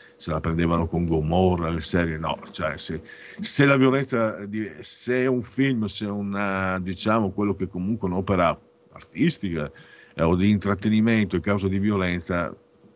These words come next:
vuol dire che è la società che è sbagliata, non è sbagliato il film, questo lo penso io. E poi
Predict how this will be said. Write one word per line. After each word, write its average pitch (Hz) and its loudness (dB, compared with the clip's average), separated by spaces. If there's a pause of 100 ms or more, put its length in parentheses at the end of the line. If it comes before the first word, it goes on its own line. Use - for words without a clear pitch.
(140)
vuol 107 2
dire 110 4
che 104 -4
è - 2
la 98 2
società 95 -4
che 92 -4
è 87 -2
sbagliata, 85 -2
non 82 -8
è 87 -6
sbagliato 80 -6
il 73 -8
film, 71 -6 (180)
questo 82 -4 (180)
lo 73 -4
penso 71 -2
io. - -4 (1120)
E 117 4
poi 139 6